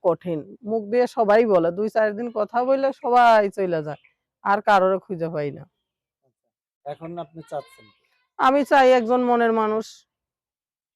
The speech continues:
Speaker 2: কেমন মনের মানুষ?
Speaker 1: যেমনই হোক, যে পাশে থেকে দুই বেলা দুই মুঠো নুন ভাত, ফ্যান ভাত খাওয়াইতে পারবে, আমার বাচ্চাটার মাদ্রাসায় পড়ালেখার সুযোগ সুবিধা করে দেবে,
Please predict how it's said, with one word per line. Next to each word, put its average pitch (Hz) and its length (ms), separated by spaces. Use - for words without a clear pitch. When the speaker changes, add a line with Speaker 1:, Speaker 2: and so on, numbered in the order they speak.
Speaker 2:
কেমন 143 220
মনের 131 140
মানুষ? 120 140
Speaker 1:
যেমনই 302 500
হোক, 240 180
যে 254 100
পাশে 262 340
থেকে 269 240
দুই 254 180
বেলা 233 240
দুই 233 180
মুঠো 226 260
নুন 214 260
ভাত, 220 220
ফ্যান 214 180
ভাত 208 180
খাওয়াইতে 196 420
পারবে, 190 260
আমার 196 220
বাচ্চাটার 196 500
মাদ্রাসায় 185 560
পড়ালেখার 180 500
সুযোগ 175 320
সুবিধা 180 380
করে 175 240
দেবে, 165 260